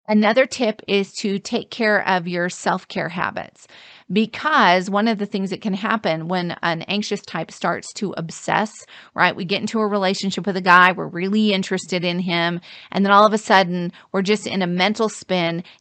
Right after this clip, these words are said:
analyzing everything, overthinking stuff. And believe me,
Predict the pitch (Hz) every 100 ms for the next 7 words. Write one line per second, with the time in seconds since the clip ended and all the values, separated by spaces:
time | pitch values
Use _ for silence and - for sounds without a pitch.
0 | - 214 226 233 214 175 175 170 170 -
1 | 165 175 - 160 - - 208 202 214 208
2 | 202 202 180 160 - 151 151 - 190 190
3 | 180 180 170 160 147